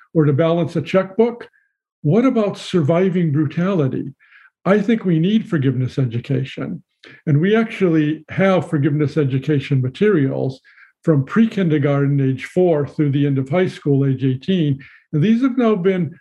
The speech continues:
requested through our International Forgiveness Institute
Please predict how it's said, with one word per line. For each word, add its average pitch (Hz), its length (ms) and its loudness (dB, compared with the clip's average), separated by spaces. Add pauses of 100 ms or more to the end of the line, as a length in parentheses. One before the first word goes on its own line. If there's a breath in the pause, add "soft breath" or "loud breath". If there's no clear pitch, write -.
(120)
requested 160 800 0
through 156 180 2
our 147 160 0
International 170 760 0
Forgiveness 165 540 0
Institute 143 640 0